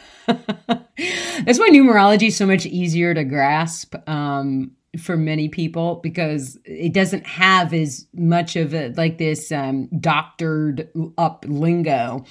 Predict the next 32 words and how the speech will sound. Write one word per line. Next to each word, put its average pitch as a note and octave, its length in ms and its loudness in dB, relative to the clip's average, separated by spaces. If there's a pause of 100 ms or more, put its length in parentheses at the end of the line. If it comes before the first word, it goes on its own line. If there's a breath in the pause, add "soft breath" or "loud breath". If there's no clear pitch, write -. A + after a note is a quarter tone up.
(320 loud breath)
Astrology F3 580 0
has D#3+ 260 0
so F#3+ 200 0
many E3 580 0
terms F#3+ 520 0
that E3 260 0
you've D#3+ 200 0
got E3+ 260 0
to F#3+ 80 -4
learn E3+ 200 0
the E3 80 0
symbology. E3 920 -2
You D3+ 100 -4
gotta F3 240 2
learn F3 180 0
the E3 80 2
glyphs F3 380 -2
of D3+ 80 -6
the D3 80 -10
planets. F3+ 540 -4
You, E3 100 -8
you E3+ 220 -2
have G#3 280 -4
to E3 80 -6
learn E3+ 460 0
all C#3+ 220 0
this C3+ 180 -6
stuff C#3+ 480 -6 (180)
or D3 400 -4
understand D#3+ 520 -2
the C#3 40 -4
symbology C#3+ 1000 -2